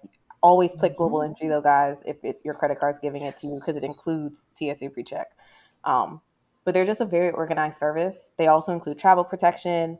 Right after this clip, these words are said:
Speaker 1: They include, um, I forgot what their official term is for it, but if you buy something from Shein and it don't fit you and Shein said they won't take it back, if it's under five hundred dollars, Chase will give you your money back and you can send it to Chase. And they have, like,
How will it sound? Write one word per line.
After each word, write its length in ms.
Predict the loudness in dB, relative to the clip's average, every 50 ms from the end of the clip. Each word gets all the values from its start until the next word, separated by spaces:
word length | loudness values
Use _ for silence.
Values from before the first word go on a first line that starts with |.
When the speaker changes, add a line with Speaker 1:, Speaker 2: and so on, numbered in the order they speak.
| _ -6
Speaker 1:
They 120 | -4 -4 -4
include, 540 | -4 -6 -8 -8 -6 -6 -6 -6 -8 -10 -8 -6
um, 420 | -4 -4 -4 -4 -6 -8 -12 -16 -18 _ _ _ _ _ _ _ _ _ -18 -14 -12 -8
I 40 | -2
forgot 440 | 0 2 4 4 2 2 -2 -4 -2
what 180 | -2 -2 0
their 120 | 0 -2 -2
official 340 | 0 -2 -4 -4 -4 -4 -10
term 320 | -6 -6 -4 -4 -2 -2
is 140 | -4 -4 -2
for 220 | 0 4 4 6 4
it, 140 | 4 2
but 80 | 0 -2
if 120 | -2 -2 -4
you 80 | -4
buy 260 | 2 4 6 6 6 4
something 320 | 4 0 0 0 0 0
from 160 | 0 -2 -4 -4
Shein 520 | -4 -4 -4 -2 0 0 0 -2 -4 -6 -14 -20 _ _ 0
and 120 | 2 4
it 60 | 4
don't 240 | 4 4 0 0 0 0
fit 260 | -2 0 -2 -2 -4
you 200 | -2 -2 -2 -4 -6
and 100 | -8 -8
Shein 280 | -6 -4 -2 -2 0 0
said 160 | 0 0 0
they 80 | 2 2
won't 180 | 2 0 0
take 160 | -2 -4 -4 -4
it 100 | 0 6
back, 320 | 8 10 10 10 8 4 -8 -20 _ _ _ _
if 120 | -6 -4 0
it's 140 | 0 0 0
under 220 | 0 2 2 2
five 260 | 2 4 6 6 6 4
hundred 240 | 2 -4 -2 2
dollars, 460 | 4 6 6 6 6 2 -2 -4 -8 -6
Chase 280 | -2 0 0 0 0
will 60 | -4 -4
give 200 | -2 -2 -2 -2
you 100 | -2 -4
your 140 | -2 -4 -2
money 260 | -2 -2 -2 -2 -2
back 300 | 0 0 0 0 0 -6 -10 -10
and 120 | -12 -10 -10
you 80 | -8
can 160 | -8 -8 -8
send 220 | -8 -6 -8 -6 -6
it 100 | -8 -8
to 100 | -12 -12
Chase. 500 | -6 -6 -6 -6 -6 -8 -10 -12 -12 -14 _ _ _ _ _ _ -6
And 220 | -6 -6 -6 -8 -10 _ -2
they 140 | -2 -2 0
have, 160 | 0 -2 0
like, 140 | 0 -2